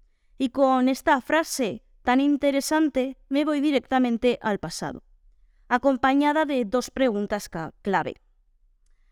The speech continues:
¿De dónde procedían las personas que formaron el Pilar? ¿Y de dónde proceden ahora las personas que forman el Pilar?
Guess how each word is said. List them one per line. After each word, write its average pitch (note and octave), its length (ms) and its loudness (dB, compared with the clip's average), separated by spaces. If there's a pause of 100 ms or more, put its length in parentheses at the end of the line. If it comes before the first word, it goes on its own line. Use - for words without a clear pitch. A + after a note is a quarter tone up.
(120)
¿De C#4 160 -2
dónde E4+ 280 2
procedían C#4 800 0
las G#3+ 140 -4
personas A3+ 540 -2 (200)
que A#3 120 -2
formaron G#3+ 460 -2
el G3 140 -2
Pilar? A#3+ 340 -2 (880)
¿Y C4+ 100 0
de A#3 160 2
dónde C#4 320 2
proceden A#3 560 -2
ahora A3+ 320 2
las G#3+ 160 -2
personas A3+ 540 -2
que G#3 100 -8
forman G#3 480 -2
el G3+ 120 -4
Pilar? G3+ 460 0